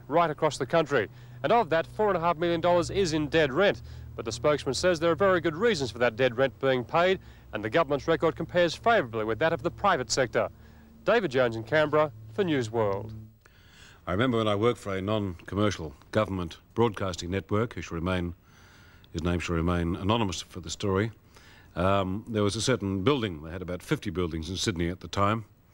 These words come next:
Speaker 2: and, um, they were putting some wonderful new technical gear in, and I'm interested in technical gear,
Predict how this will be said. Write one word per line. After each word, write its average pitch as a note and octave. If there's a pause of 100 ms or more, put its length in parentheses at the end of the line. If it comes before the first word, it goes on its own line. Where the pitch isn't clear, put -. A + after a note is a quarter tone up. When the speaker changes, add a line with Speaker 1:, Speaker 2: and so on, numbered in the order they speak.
(520)
Speaker 2:
and, G2
um, G2
they G#2+
were G2+
putting A2
some F#2+
wonderful A2+
new G#2 (240)
technical G2
gear D#2+
in, C2+
and C#2
I'm E2
interested C3+
in C#2+
technical D2
gear, G2+